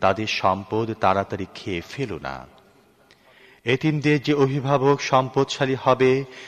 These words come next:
সে যেন পরহেজগারি অবলম্বন করে, অর্থাৎ অর্থ গ্রহণ না করে। আর যে গরিব হবে, সে যেন প্রচলিত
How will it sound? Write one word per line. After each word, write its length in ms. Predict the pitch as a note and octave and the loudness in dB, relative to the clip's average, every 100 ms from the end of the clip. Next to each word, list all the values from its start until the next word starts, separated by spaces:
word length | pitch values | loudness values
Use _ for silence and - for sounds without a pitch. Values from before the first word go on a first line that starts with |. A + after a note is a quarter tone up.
| - - | -18 -10
সে 280 | - C3+ | 0 0
যেন 220 | A#2+ C3 C3 | 2 0 2
পরহেজগারি 760 | B2 B2 A#2 C3 - B2+ B2 | 4 4 4 -2 0 0 2
অবলম্বন 580 | G2+ A2 A2+ A#2 A2+ A2+ | 2 0 -2 -4 -4 -4
করে, 420 | A#2 G#2+ A2 A2+ - - - - - | 2 2 2 -4 -10 -20 -20 -10 -4
অর্থাৎ 480 | E2+ - G2 F2 - - - - _ | -4 -6 -4 -4 -4 -18 -20 -20 _
অর্থ 340 | F2 F2+ - G2 | -2 -2 -4 -14
গ্রহণ 360 | F2 F2+ - | -8 -10 -10
না 300 | D#2+ D2+ E2+ - | -10 -8 -8 -6
করে। 360 | D2+ B1+ B1 C2 _ _ _ _ - | -8 -8 -12 -18 _ _ _ _ -12
আর 420 | - D#2+ E2 E2+ F2 | 0 2 2 0 -4
যে 140 | F2+ E2+ | -8 -8
গরিব 300 | F2 E2+ F2+ - | -8 -6 -8 -8
হবে, 440 | F#2 E2+ F2 F2 G#2+ - - | -6 -4 -4 -6 -12 -20 -16
সে 260 | - G#2 F#2 | -10 -6 -4
যেন 220 | F#2+ F2+ | -4 -6
প্রচলিত 520 | - F#2+ - F#2 - | -6 -8 -6 -8 -10